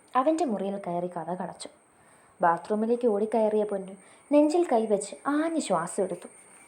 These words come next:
സ്ഥാനം തെറ്റിയവയെല്ലാം നേരെയാക്കി. ഒരു നിമിഷം എന്താണ് ഉണ്ടായതെന്ന് അവൾ ഓർത്തെടുത്തു. എല്ലാം കൈവിട്ടുപോയി തുടങ്ങിയിരുന്നു. എന്തോ ഒരു വെളിവിൽ തള്ളി മാറ്റിയതാ. ഇനിയും അവിടെ നിന്നാ ശരിയാവില്ല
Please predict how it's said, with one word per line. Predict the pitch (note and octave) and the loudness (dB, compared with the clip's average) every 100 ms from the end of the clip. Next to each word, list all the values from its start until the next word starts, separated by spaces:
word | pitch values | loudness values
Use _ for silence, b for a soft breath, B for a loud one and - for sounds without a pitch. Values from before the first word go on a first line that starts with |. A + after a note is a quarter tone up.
| B B B B | B B B B
സ്ഥാനം | - G3 F#3+ A3 | 0 0 2 0
തെറ്റിയവയെല്ലാം | A#3 A3 G#3+ G3+ G3+ F#3+ F#3 | 0 0 0 2 2 0 -4
നേരെയാക്കി. | F3 F3+ G3 F3 - - - B B B B | -6 -4 -4 -4 -10 -20 -20 B B B B
ഒരു | A3+ C#4 | 2 4
നിമിഷം | D#4+ D4+ - C4 | 2 0 0 0
എന്താണ് | A#3 A3+ A#3+ G#3+ | 2 2 2 0
ഉണ്ടായതെന്ന് | F#3+ G3 A3+ A3+ G#3+ | -4 -2 -2 -4 -6
അവൾ | F#3+ | -6
ഓർത്തെടുത്തു. | F3+ F3+ - F3+ - - - - B B B B B3+ | -6 -6 -6 -6 -6 -14 -20 -20 B B B B 2
എല്ലാം | C#4+ D#4+ D#4+ | 4 2 2
കൈവിട്ടുപോയി | A3+ A3 C4 - G#3+ A3 G#3+ | 0 0 0 0 2 4 2
തുടങ്ങിയിരുന്നു. | F#3+ F3 F#3 F#3 F3+ - - - - F3+ | 0 -2 -2 -2 -2 -10 -20 -20 -14 -10
എന്തോ | F3+ E3+ G3+ | -8 2 4
ഒരു | A3 A#3 | 6 4
വെളിവിൽ | G3+ F#3 G#3 A3+ | 2 0 -2 -4
തള്ളി | E3 F3 A3+ | -4 -2 -2
മാറ്റിയതാ. | G3 - G#3 G3+ - - - B B B | -2 -6 -6 -6 -8 -20 -20 B B B
ഇനിയും | C#4+ D#4+ F#4 | 2 4 4
അവിടെ | C4+ A3+ | 4 4
നിന്നാ | G#3+ G3+ G3+ | 2 0 0
ശരിയാവില്ല | A#3+ D4 C4+ F#3+ G3 | 2 4 2 2 2